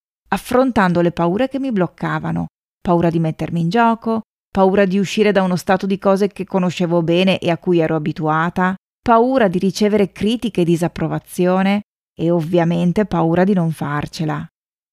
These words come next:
In un'altra occasione, il cambio di prospettiva si è concretizzato sotto forma di compassione verso me stessa, nel senso che sono riuscita ad essere gentile e comprensiva nei miei confronti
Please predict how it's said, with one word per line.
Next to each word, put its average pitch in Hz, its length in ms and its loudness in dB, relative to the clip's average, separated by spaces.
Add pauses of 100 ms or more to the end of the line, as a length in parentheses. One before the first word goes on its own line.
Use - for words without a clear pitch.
(140)
In 320 140 6
un'altra 208 420 4
occasione, 160 1080 0
il 190 180 -2
cambio 226 260 4
di 269 80 0
prospettiva 254 600 0
si 233 100 0
è 175 60 0
concretizzato 185 720 0
sotto 196 320 -2
forma 190 340 0
di 208 200 0
compassione 175 1000 0
verso 156 340 -4
me 160 140 -2
stessa, 160 460 -4
nel 202 160 2
senso 185 380 0
che 160 280 0 (420)
sono 247 220 2
riuscita 247 380 0
ad 180 60 2
essere 170 340 0
gentile 185 400 0
e 269 60 0
comprensiva 196 720 0
nei 214 120 2
miei 170 180 2
confronti 190 720 0